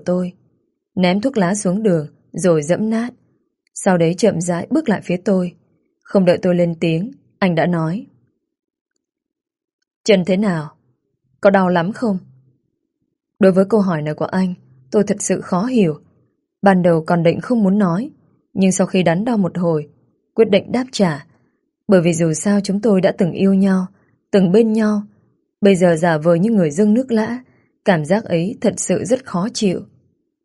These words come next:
"Không sao đâu." "Chảy như thế kia mà bảo là không sao. Em không có cảm giác gì sao?" Nói xong, anh cũng đưa mắt nhìn xuống dưới chân của tôi. Tôi nhìn theo anh.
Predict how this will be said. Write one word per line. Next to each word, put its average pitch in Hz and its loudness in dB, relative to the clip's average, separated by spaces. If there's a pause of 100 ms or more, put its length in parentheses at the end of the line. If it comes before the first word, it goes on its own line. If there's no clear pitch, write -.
(840)
"Không 202 -2
sao 185 -2
đâu." 185 0 (1400)
"Chảy 175 2
như 185 -2
thế 190 -2
kia 220 2
mà 185 2
bảo 170 4
là 156 0
không 226 -2
sao. 202 2 (640)
Em 254 0
không 254 0
có 311 0
cảm 190 2
giác 311 2
gì 220 4
sao?" 196 0 (1200)
Nói 190 4
xong, 185 -2 (320)
anh 185 2
cũng 160 -2
đưa 208 4
mắt 240 0
nhìn 190 2
xuống 175 -2
dưới 196 0
chân 214 -2
của 160 -2
tôi. 185 0 (640)
Tôi 214 6
nhìn 170 4
theo 180 -4
anh. 180 -2